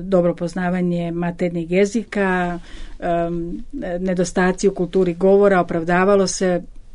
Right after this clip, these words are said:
nastavnim programima. A u stvari, poznato mi je da je uvek u nastavnim programima bilo i te kako čitava lepeza jezičkih vežbanja i za usmeno i za pisano izražavanje, ali da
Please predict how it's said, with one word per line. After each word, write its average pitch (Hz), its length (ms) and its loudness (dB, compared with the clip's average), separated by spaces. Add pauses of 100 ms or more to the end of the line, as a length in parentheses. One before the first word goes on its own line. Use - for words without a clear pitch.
(140)
nastavnim 170 520 0
programima. - 580 -8 (480)
A 196 120 6
u 175 80 4
stvari, 175 500 2
poznato 175 600 0
mi 185 160 -4
je 220 160 -8 (160)
da 185 120 2
je 180 80 6
uvek 185 380 4
u 180 40 -4
nastavnim 175 460 -2
programima 175 640 2
bilo 175 360 -2
i 175 120 -8
te 180 140 -4
kako - 460 0 (540)
čitava 196 340 2
lepeza 185 600 4 (220)
jezičkih 175 560 0
vežbanja 180 560 0 (440)
i 208 120 2
za 185 140 6
usmeno 202 400 2
i 170 60 2
za 175 120 0
pisano 175 420 -2
izražavanje, 170 800 0 (440)
ali 170 320 2
da 165 380 -4